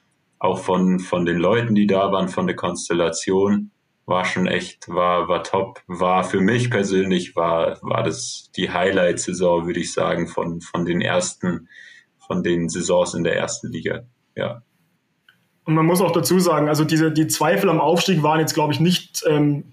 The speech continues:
Speaker 2: für niemanden individuell. Also ich hab immer gesagt, ich will, wenn ich die Wahl hab zwischen erster oder zweiter Liga, immer,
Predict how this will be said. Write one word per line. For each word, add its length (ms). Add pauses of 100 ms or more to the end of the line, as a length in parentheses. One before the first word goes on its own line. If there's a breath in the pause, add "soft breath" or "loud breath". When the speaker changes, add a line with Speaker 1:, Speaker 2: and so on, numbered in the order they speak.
Speaker 2:
für 220
niemanden 360
individuell. 640
Also 160
ich 160
hab 160
immer 160
gesagt, 260
ich 140
will, 460
wenn 140
ich 80
die 120
Wahl 180
hab 140
zwischen 220
erster 240
oder 100
zweiter 220
Liga, 220
immer, 340